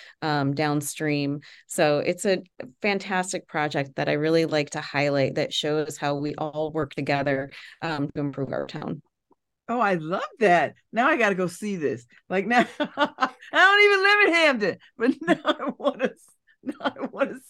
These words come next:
Speaker 2: see it. Because these are the, these are the quality of life things that I think people, I think you said it, Karima, when people move into town, you know, they wanna know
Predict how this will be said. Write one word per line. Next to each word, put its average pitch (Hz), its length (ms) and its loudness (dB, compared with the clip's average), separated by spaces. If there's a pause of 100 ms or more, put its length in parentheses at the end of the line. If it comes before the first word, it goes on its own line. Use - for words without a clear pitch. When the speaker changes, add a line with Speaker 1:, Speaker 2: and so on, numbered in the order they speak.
(120)
Speaker 2:
see - 240 -10
it. - 380 -14 (480)
Because 247 320 -4
these 285 220 -2
are 269 80 -4
the, 262 80 -2
these 262 280 -2
are 269 60 -2
the 247 80 -4
quality 214 380 2
of 202 100 0
life 196 260 0
things 196 220 -4
that 185 100 -2
I 175 120 0
think 185 260 -6
people, 185 460 -6 (200)
I 202 120 -2
think 208 180 -6
you 202 60 -8
said 302 200 -2
it, 269 120 -4
Karima, 196 320 -2
when 185 100 -4
people 214 260 -8
move 208 280 -4
into 180 200 -6
town, 185 680 -2 (320)
you 214 100 -4
know, 180 300 2
they 214 200 0
wanna 220 280 -2
know 214 640 2